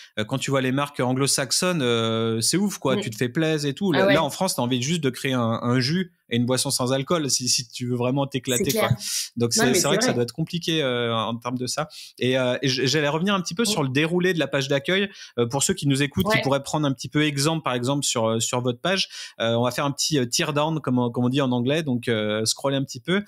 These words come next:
Speaker 1: Donc, on commence direct avec, euh, la seule vodka qui allie hédonisme et écologie. Donc, euh, direct, on
Speaker 2: Ouais.
Speaker 1: a la, la promesse de, de valeur qui est plutôt impactant, euh, en frontal, quoi, dès qu'on arrive sur le, sur le site.
Speaker 2: Ouais.
Speaker 1: Ensuite, il y a un call to action, euh, directement vers le, vers le, le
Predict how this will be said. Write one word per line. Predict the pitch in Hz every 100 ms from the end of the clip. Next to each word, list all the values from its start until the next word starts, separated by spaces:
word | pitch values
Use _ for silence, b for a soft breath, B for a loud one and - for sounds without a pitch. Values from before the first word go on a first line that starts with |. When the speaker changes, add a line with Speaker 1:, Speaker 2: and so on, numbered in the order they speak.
| B B B
Speaker 1:
Donc, | 135 139
on | 147
commence | 170 170 170
direct | 156 151 165 131
avec, | 131 143 127
euh, |
la | 120 123
seule | - 175
vodka | 160 160 - 170 170
qui | - 143
allie | 151 151 160 -
hédonisme | 165 151 156 165 170 - - -
et | 175
écologie. | 170 151 139 127 180 208 b b 120
Donc, | 120
euh, | 127 117 117
direct, | 120 151 160 165
on | 127
Speaker 2:
Ouais. | 131
Speaker 1:
a |
la, | 127 113
la | 113
promesse | 110 139 143 143 131
de, | 120
de | 117
valeur | 127 131 147
qui | - 120
est |
plutôt | 120 123 135 131 123
impactant, | 123 131 - 151 131
euh, | 110 101 101 - - -
en | 98 107
frontal, | - - 175 160 185
quoi, | 170 151
dès | 135
qu'on | - 127
arrive | 123 127
sur | - 110
le, | 113
sur | -
le | 117
site. | - 208 - B B -
Speaker 2:
Ouais. | 156
Speaker 1:
Ensuite, | 135 170 165 143
il |
y |
a | 135
un | 127
call | 143 135
to | 143
action, | 135 - 151 139
euh, | 123 120
directement | 123 135 - 135 131
vers | 120
le, | 117 117 113 110
vers | 110
le, | 117 127
le | 120